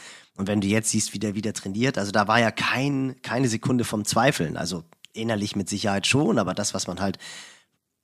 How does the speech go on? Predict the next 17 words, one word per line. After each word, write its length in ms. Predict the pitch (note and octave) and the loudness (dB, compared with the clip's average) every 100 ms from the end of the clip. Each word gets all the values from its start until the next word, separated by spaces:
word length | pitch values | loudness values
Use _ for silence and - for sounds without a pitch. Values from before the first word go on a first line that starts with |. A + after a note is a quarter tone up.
| _ - - | _ -14 -8
äh, 140 | A2 | 0
was 120 | A2 - | 0 2
die 120 | G2 | 0
Öffentlichkeit 480 | A2 C3 - A2+ - | 4 6 6 2 2
gesehen 260 | G2+ A2+ | 2 2
hat, 100 | A#2 | 2
ist 120 | G#2+ - | 0 -2
der 100 | G2 | -2
halt 120 | G2 | -2
sofort 540 | G#2 - - B2 B2+ | -2 -2 2 2 2
so 120 | C3 | 2
positiv 500 | B2 B2 A#2+ A2+ A2 - | 2 0 0 -2 -6 -4
an 80 | |
die 60 | G#2+ | -2
Sache 240 | G#2 A2+ G2 | -2 -2 -2
rangegangen. 520 | C3+ C3 - F#2 A2+ | -4 -4 -6 -4 -4
Und 140 | G2+ | -6